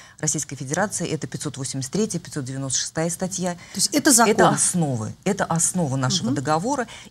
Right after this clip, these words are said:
Speaker 1: И по договору пожизненной ренты, о котором мы сегодня разговариваем, мы говорим с вами, да, э, пенсионер, пожилой человек, то есть это любой абсолютно человек, э, может заключить договор пожизненной ренты,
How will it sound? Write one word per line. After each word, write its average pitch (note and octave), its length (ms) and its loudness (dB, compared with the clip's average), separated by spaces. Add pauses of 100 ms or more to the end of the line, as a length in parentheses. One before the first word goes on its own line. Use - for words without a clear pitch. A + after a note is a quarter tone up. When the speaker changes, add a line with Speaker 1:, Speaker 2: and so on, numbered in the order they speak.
Speaker 1:
И G3 160 4
по G3 580 0
договору E3 600 2
пожизненной D3 540 -2
ренты, C3 260 2
о B2 40 -6
котором C#3+ 300 -2
мы C#3 60 0
сегодня D3+ 340 -2
разговариваем, F3+ 720 0
мы C#3 80 -2
говорим C#3+ 360 -2
с - 120 -2
вами, B2+ 240 -4
да, A3 200 -2 (360)
э, C3+ 240 -2 (100)
пенсионер, E3+ 520 0
пожилой F3+ 340 -2
человек, D3 560 0 (140)
то E3+ 60 -2
есть D#3+ 140 0
это F3+ 160 -2
любой F3 460 2
абсолютно C3 480 -2
человек, C#3+ 580 -4 (320)
э, D3 220 -4
может F3 300 0
заключить D3+ 420 -2
договор C#3 320 -2
пожизненной C#3+ 500 -2
ренты, B2+ 420 0